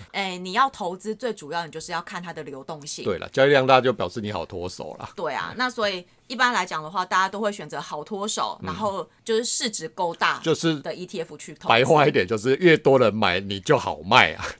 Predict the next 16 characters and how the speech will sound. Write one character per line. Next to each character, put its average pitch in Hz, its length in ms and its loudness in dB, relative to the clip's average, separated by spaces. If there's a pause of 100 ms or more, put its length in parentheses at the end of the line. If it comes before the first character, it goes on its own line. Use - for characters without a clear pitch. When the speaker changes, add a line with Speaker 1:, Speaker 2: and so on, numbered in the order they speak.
(200)
Speaker 2:
对， 175 240 0 (140)
那 403 160 4
其 269 160 -4
实 247 140 -2
后 320 180 4
来 190 140 2
就 214 100 -4
是 254 140 -8
有 185 140 -6
人 151 140 -8
问 202 180 -6
我 151 100 -8
啊， 147 80 -8
就 208 120 -12
说 214 140 -10
：“诶， 349 180 -8